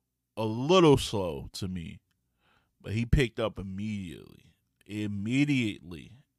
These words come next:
and he kinda just took over the round. Um, now I will say early, John John called time on Herb. Herb looked like, "Damn, time."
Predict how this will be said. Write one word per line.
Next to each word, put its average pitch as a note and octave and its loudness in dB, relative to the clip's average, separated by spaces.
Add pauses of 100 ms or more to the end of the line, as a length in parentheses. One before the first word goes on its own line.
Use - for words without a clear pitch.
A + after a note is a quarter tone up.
(100)
and F#2+ -10 (540)
he C3 -8
kinda C3 -4
just A#2 -10
took - -6
over A#2+ 0
the G#2 -2
round. G2+ -4
Um, F2 -12 (400)
now G#2+ 0
I G#2+ 4
will C3+ 4
say C3 -4 (280)
early, A2 -4 (1900)
John G2+ -4
John G2 -4
called F#2 -10
time G#2 -8
on F#2+ -12
Herb. A2 -2
Herb G2 -8
looked G2 -12
like, - -20
"Damn, G#2 -10
time." C3+ -6